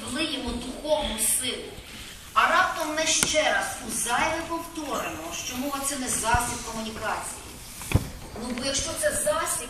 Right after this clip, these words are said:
то ним дуже легко помінятися. А мова — це форма буття народу. Мова — це дім народного буття, за Гайдегером. Йому там затишно, він має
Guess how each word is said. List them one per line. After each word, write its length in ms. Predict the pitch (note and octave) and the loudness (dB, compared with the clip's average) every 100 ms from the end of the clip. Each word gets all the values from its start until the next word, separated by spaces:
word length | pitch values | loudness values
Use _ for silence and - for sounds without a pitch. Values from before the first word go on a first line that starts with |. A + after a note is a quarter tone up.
| - | -8
то 80 | |
ним 140 | C4 C4 | -6 -6
дуже 240 | C4+ C#4 C4+ | -4 0 0
легко 300 | C#4 C4+ C4+ C4 | 0 -4 -4 -8
помінятися. 800 | C4 C4 C4 - - - - - - - - - - - - - | -8 -6 -4 -4 -6 -8 -10 -10 -12 -14 -16 -14 -14 -14 -8 -6
А 100 | G#3+ | -2
мова — 420 | G#3+ A#3 D4 A#3+ A#3+ | -2 4 4 4 0
це 140 | - B3+ | 0 -4
форма 680 | - - D4+ B3 - - - | -6 -4 -2 0 -2 -4 -4
буття 420 | G#3+ - - - - G3 | -8 -10 -6 -4 -4 -4
народу. 320 | A3+ G#3 - F3 | -4 -4 -6 -6
Мова — 160 | A3+ D4 C#4+ | -6 -4 -2
це 100 | - A#3+ | -4 -4
дім 200 | - E4 D#4 | -2 -2 -2
народного 540 | B3+ A#3 G#3+ G3 F#3+ F3+ | -2 -2 -4 -6 -8 -8
буття, 400 | F3 - G3+ E3+ - | -8 -4 -2 -2 -4
за 120 | F#3+ | -8
Гайдегером. 520 | F#3+ F#3+ F3+ E3+ D#3+ F#3 | -8 -4 -6 -6 -10 -8
Йому 180 | B3+ D4 | -6 -4
там 260 | D4 C4 - | -4 -4 0
затишно, 520 | C#4+ - D4 - A3 G#3+ | 2 4 2 -2 -4 -4
він 180 | G#3+ | -4
має 280 | A3 C#4+ C#4 | -2 -2 -2